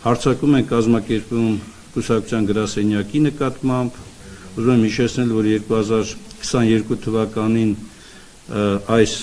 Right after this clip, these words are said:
տեղատարապի տակ էր Արմավիրի, Հայ հեղափոխական դաշնակցության Արմավիրի մարզային կառույցը, քսաներեք թվականին Արարատի, ը, Իջևանի, Տաուշի մարզի,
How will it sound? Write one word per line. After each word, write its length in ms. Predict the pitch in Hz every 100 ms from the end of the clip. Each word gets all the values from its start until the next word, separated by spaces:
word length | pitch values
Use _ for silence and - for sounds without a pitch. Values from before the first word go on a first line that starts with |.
| - -
տեղատարապի 920 | 117 110 110 110 110 107 - 110 107 92 - - - - - - - - -
տակ 320 | 123 107 110
էր 80 | 104
Արմավիրի, 640 | 107 107 107 104 107 107 98 -
Հայ 200 | 95 110
հեղափոխական 560 | 104 95 - 101 107 98
դաշնակցության 540 | 98 95 104 - 101 98
Արմավիրի 460 | 98 101 98 117
մարզային 460 | 147 135 120 123 123
կառույցը, 600 | - 117 117 107 - 117 110 110 - - - - - -
քսաներեք 560 | - 127 123 123 123
թվականին 580 | 110 110 107 107 110 107
Արարատի, 640 | 101 101 101 95 - 143 151 151 - - - - - - - - - -
ը, 160 | 101 104 101 98 98 - - - - - - -
Իջևանի, 720 | 117 110 113 110 110 120 147 151 139 - - - - - - - - - - - - -
Տաուշի 560 | 101 104 95 - 98 82 - 107
մարզի, 460 | 98 92 98 143